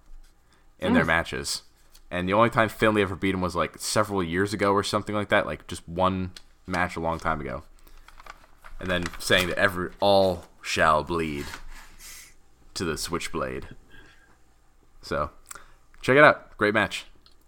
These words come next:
Speaker 1: A table
Speaker 2: Yes.
Speaker 1: gets involved, and Japanese tables are definitely different than American tables. Just keep that in mind, folks.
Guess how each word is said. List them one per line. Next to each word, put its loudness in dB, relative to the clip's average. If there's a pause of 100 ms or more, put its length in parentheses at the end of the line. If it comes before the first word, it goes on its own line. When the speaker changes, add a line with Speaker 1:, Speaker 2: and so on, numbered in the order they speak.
(180)
Speaker 1:
A -10
table 0
Speaker 2:
Yes. -2
Speaker 1:
gets -6
involved, -4
and -10
Japanese 2
tables -2
are -2 (120)
definitely -2
different -6
than 0
American 0
tables. -8
Just -10
keep -6
that 2
in -2
mind, 2
folks. -4